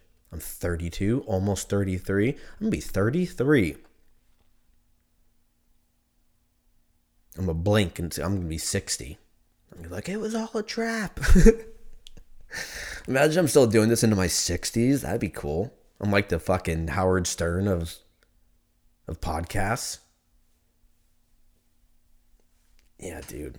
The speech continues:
I don't know. What's the world gonna look like in thirty years? Are we gonna, are we gonna,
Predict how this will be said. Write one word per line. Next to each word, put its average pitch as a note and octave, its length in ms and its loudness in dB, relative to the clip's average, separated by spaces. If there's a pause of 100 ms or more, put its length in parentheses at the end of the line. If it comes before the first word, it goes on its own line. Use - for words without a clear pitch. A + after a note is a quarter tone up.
(160)
I G2 80 -12
don't F2 180 -10
know. - 260 -8 (140)
What's F#3+ 160 0
the B3 100 -2
world A3 220 2
gonna F#3+ 180 2
look G2 320 2
like G2+ 240 -4
in E2+ 140 -4
thirty E2+ 300 -4
years? C#2+ 380 -8
Are F#2+ 100 -4
we F#2 80 -2
gonna, F2+ 200 -4
are E2+ 80 -2
we F#2 60 -2
gonna, F2+ 280 -2